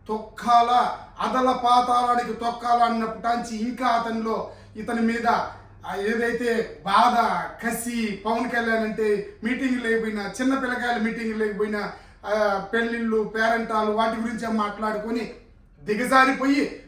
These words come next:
నూట యాభై ఒకటి నుంచి పదకొండు సీట్లకు దిగజారిపోయాడు. ఇప్పుడు ఏదైతే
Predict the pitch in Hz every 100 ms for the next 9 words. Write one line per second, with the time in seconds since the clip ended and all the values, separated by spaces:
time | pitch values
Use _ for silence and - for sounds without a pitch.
0 | 202 254 254 262 254 254 254 247 247 240
1 | 220 226 277 277 233 185 - - - -
2 | 226 254 254 220 226 254 247 220 185 208
3 | 214 202 180 170 - - - - - -
4 | 185 - 262 240 254 269 269 269